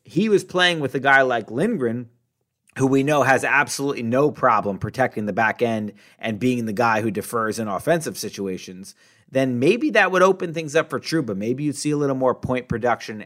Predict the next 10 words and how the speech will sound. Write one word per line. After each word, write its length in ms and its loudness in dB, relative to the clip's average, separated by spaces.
out 180 -4
of 60 -8
him 220 -8
in 80 -12
that 220 -14
setting. 260 -14
I'm 140 -4
just, 300 -4
you 80 -6
know, 280 2